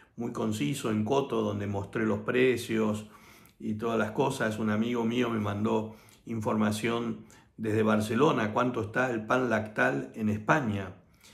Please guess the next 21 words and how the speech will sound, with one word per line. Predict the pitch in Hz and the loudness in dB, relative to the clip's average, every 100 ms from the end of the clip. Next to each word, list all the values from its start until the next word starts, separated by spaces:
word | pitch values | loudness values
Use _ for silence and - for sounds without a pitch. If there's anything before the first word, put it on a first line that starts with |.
| - - | -16 -4
Y | |
nos | 127 - | -2 2
quieren | 185 185 175 | 2 4 4
vender | 143 135 135 143 165 160 - - - _ _ | 4 2 4 4 2 -8 -16 -20 -20 _ _
de | - 117 | -8 -6
que | 110 113 110 107 | -2 -2 -2 -4
acá | 117 110 139 | -4 2 4
los | 151 123 | 4 2
precios | 104 143 143 - 160 156 - - _ _ | 2 2 2 2 2 0 -10 -20 _ _
eran | - 120 123 117 | -6 -2 0 0
baratos, | 104 110 110 107 98 - - - _ _ - | 0 0 0 -4 -10 -10 -18 -20 _ _ -10
¿no? | 117 165 - - | -6 -6 -8 -12
Y | 104 | -6
que | 104 | -4
por | 107 110 | -2 0
eso | 123 127 | 0 2
ahora | 120 123 | 2 0
hay | 120 | -2
que | 110 | -6
pagar | 104 104 113 110 107 | -4 -2 0 -2 2
caro. | 123 110 92 92 | 4 4 0 -10